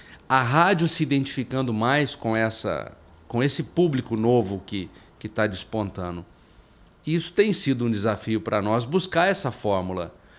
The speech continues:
Porque eu não posso colocar um programa aqui na rádio de rock, pauleira de rock pesado, porque não é o perfil nosso, não é o nosso público. Mas uma programação jornalística, informativa,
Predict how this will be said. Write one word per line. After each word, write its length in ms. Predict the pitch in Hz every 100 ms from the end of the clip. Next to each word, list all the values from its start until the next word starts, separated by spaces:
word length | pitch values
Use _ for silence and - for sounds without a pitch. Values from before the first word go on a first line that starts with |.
| - - -
Porque 220 | 165 202
eu 40 |
não 100 | 320
posso 260 | 269 214 -
colocar 300 | 185 156 147
um 60 | 143
programa 420 | 131 123 120 117
aqui 100 | 123
na 140 | 113
rádio 280 | 107 113 123
de 120 | 143
rock, 840 | 131 110 143 143 - 101 78 64 - - - - - - - -
pauleira 560 | 135 127 123 151 156
de 120 | 117 110
rock 280 | 120 120
pesado, 440 | - 127 123 139 160
porque 280 | 180 170 196
não 220 | 208 156
é 140 | 180
o 120 | 180
perfil 520 | 131 113 104 - 110 101
nosso, 420 | 101 85 - 98
não 180 | 101 117
é 80 |
o 120 | 143 147
nosso 360 | 120 123 117
público. 560 | - 98 85 85 - 76 - - - - - - - -
Mas 680 | 127 131 110 101 - - - - - - _ 151
uma 160 | 160
programação 760 | 165 170 170 165 147 - 131 120
jornalística, 920 | 151 180 156 117 127 113 - - 90
informativa, 1200 | 113 113 147 147 123 - 127 143 120 92 85 -